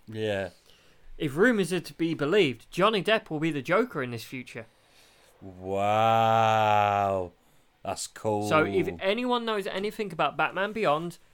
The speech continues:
Speaker 2: yes, there is a movie coming. When? We have no idea. Maybe twenty twenty-two, maybe twenty twenty-three. But the,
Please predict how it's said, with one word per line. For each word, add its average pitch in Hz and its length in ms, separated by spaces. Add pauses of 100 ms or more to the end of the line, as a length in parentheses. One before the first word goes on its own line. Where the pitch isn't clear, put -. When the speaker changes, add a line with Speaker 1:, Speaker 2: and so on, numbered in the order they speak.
(160)
Speaker 2:
yes, 165 560
there 147 220
is 160 120
a 165 40
movie 156 320
coming. 165 400 (1300)
When? 196 640
We 131 120
have 127 160
no 117 180
idea. 110 260 (120)
Maybe 196 440
twenty 175 520
twenty-two, 170 840
maybe 151 260
twenty 143 360
twenty-three. 135 560 (400)
But 131 200
the, 131 440